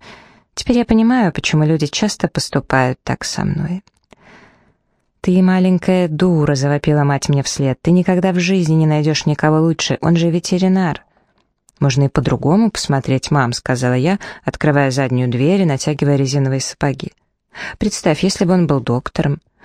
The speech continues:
Представь, если бы я упустила такой шанс». Я притворилась, будто поёживаюсь в ужасе, и вышла в сад. Мать в отчаянии фыркала за моей спиной.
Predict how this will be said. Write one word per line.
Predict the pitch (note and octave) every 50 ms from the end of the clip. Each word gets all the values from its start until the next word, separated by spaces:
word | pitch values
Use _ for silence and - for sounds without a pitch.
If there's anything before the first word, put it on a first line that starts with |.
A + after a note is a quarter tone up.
| - - -
Представь, | - - - - - E4+ - -
если | F#3 - - D3
бы | D3
я | D3+ D3+
упустила | D3+ - F#3+ F3+ - - E3 D3 C#3
такой | - D3+ D3 - C#3+ C#3
шанс». | C3+ - - - - - - - - - _ _ _ _ _ _ _ _ -
Я | - B2+
притворилась, | - C3+ C3+ - C#3+ C#3 C#3 E3+ F#3+ E3 C#3+
будто | C3 D3+ D3 - - C#3
поёживаюсь | - D3 C#3+ C#3+ C3+ B2+ C3+ B2+ B2+ C3 B2 - -
в | B2+
ужасе, | D3+ G3 G#3+ G3 - - - C#3 - - - - _
и | - D3+
вышла | D3+ D3+ G#3 G#3 - - G#3 G3+
в | -
сад. | - - - - - - - - _ - - - - - _ _ _
Мать | - D3+ F3 G#3 A#3 A#3+ - -
в |
отчаянии | E3+ D#3 - - - F#3+ F#3 G3 G3+ G3 F#3 E3
фыркала | - - - F#3+ G3 - - F#3+ E3+ D#3+ D3+
за | C3+ C3 D3+
моей | D3 D3 C#3+ C#3 C3 C#3+ D#3+ E3
спиной. | - - - - D#3+ E3 G#3 B3 A#3+ E3+ C#3 B2